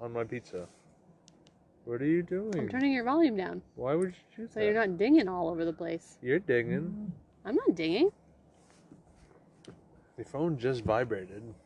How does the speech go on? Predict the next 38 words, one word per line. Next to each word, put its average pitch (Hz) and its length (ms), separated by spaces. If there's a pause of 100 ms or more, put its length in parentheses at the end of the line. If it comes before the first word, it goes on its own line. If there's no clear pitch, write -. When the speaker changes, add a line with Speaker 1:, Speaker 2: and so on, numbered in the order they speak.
(140)
Speaker 2:
It 196 80
vibrated, 190 580
but 123 80
it 127 60
Speaker 1:
Nah. 131 100
Speaker 2:
didn't 175 320
ding. 180 380 (580)
You 190 80
won't, 220 160
Speaker 1:
So - 120
Speaker 2:
you 214 100
won't 247 160
hear 233 160
that 175 180
on 165 160
the 165 80
pod. 175 380 (300)
I - 40
Speaker 1:
Sorry 110 180
about, 95 60
Speaker 2:
promise. - 300
Speaker 1:
sorry 113 200
about 104 220
that, 107 160
folks. 110 420 (560)
I'm, 117 220
Speaker 2:
Christ 107 260
Speaker 1:
I'm 113 160
dinging 107 300
over 101 220
here. 98 260
Speaker 2:
Dear 240 220
God, 185 300
please 269 420
help 190 300 (240)
this - 320
poor 202 240
man 175 360